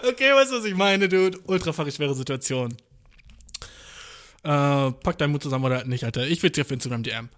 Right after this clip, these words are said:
Du fragst, was würde ich machen? Äh, frag ihn nach ihrem Instagram, okay?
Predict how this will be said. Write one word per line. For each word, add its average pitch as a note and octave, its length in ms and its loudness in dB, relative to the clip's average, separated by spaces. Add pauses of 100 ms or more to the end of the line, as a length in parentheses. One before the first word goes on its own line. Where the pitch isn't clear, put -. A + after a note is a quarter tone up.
Du A3+ 120 -2
fragst, A3 320 -2
was F3+ 200 -4
würde F#3+ 120 0
ich G3+ 120 -4
machen? F#3 360 -4 (340)
Äh, F3 140 -6
frag E3 300 2
ihn D#3+ 120 -2
nach C#3+ 120 -4
ihrem C3+ 260 -8
Instagram, A#2+ 400 -12
okay? D#3+ 300 -4